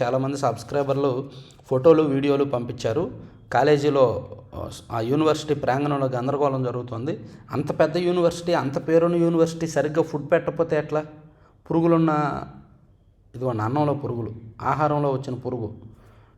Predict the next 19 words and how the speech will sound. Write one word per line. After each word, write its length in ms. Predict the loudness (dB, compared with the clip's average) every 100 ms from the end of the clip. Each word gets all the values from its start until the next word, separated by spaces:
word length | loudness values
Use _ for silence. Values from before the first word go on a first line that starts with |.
| -8
So 60 | -4
దీనివలన 420 | -2 0 2 0
విద్యార్థులకు 520 | -2 0 0 0 -4
ఫుడ్ 300 | -4 -6 2
పాయిజన్ 240 | 2 2
అవుతోంది. 380 | -2 -4 -6 -6 -10 -14 -20 -20 _ -14
అంత 280 | -8 -4 -2
ప్రైవేట్ 360 | 2 4 4 4
యూనివర్సిటీ 460 | 0 0 -2 -2
అయ్యుండి, 340 | -4 -4 -4 -4
బ్రాండెడ్ 460 | -2 -2 0 0
యూనివర్సిటీ 440 | 0 0 -2 -4 -4
అయ్యుండి, 240 | -4 -4
విద్యార్థుల 520 | -6 0 4 4 4
నుంచి 200 | -2 0
లక్షలకు 440 | 0 0 0 -2 0
లక్షలు 300 | -2 -2 -6
ఫీజులు 340 | -4 -4 -4
తీసుకొని 600 | -4 -6 -8 -8 -6 -8